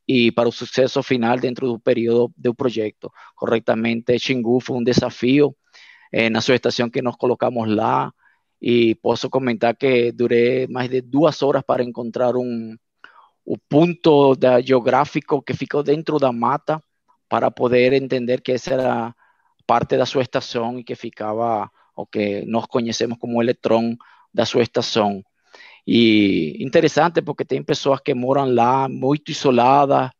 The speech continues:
e ele é muito tranquilo, mas a tecnologia chega para, para ajudar a preservar as coisas e, e obviamente, nós, eh, ajudamos com a, com a polícia e todos os or-, os órgãos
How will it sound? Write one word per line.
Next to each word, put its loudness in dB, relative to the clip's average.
e -2
ele 0
é -2
muito -8
tranquilo, -2
mas -4
a 0
tecnologia 0
chega 0
para, -2
para 2
ajudar 4
a 0
preservar -4
as -8
coisas -6
e, -6
e -4
obviamente, -4
nós, -6
eh, 0
ajudamos -4
com -2
a, -4
com 0
a 0
polícia 2
e -2
todos 2
os -6
or-, -4
os -6
órgãos -4